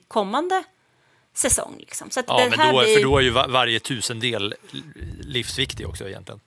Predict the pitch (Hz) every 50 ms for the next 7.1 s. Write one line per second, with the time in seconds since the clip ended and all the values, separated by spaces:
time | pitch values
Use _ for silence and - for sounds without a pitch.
0 | _ _ - 311 294 277 320 349 - - - 302 302 - - 226 226 285 285 277
1 | - 226 226 294 294 - 403 392 349 330 320 311 254 302 294 294 294 277 285 277
2 | 294 311 254 294 320 330 359 349 339 339 339 330 339 339 330 339 - - 349 339
3 | 349 330 302 311 302 - 294 254 285 269 - - 320 302 269 262 220 190 180 185
4 | 208 214 220 214 208 - - 262 240 226 214 220 214 208 220 226 196 - - 202
5 | 202 - 214 202 202 196 196 - 226 208 240 208 170 - - 202 190 190 196 202
6 | 196 196 185 - 226 226 214 208 196 180 180 190 196 - - - - - - -
7 | 208 226